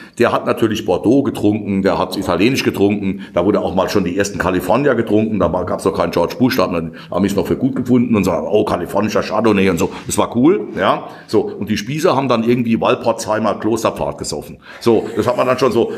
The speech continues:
so nach dem Motto, also, sind Sie im rechten Flügel der C S U, was trinken Sie denn da? Ja, so.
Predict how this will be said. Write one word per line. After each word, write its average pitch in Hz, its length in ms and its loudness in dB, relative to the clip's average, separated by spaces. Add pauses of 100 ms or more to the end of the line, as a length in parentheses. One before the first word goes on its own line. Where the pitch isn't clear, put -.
(100)
so 117 100 0
nach 117 140 2
dem 123 140 2
Motto, 135 160 4 (240)
also, 110 240 2 (300)
sind 147 200 -4
Sie 160 60 -4
im 147 80 0
rechten 131 320 0
Flügel 139 200 2
der 120 100 4
C 120 180 2
S 107 100 0
U, 160 120 2
was 110 120 2
trinken 139 200 -2
Sie 107 100 -2
denn 80 140 -6
da? 69 240 -10
Ja, 113 240 2
so. 98 400 0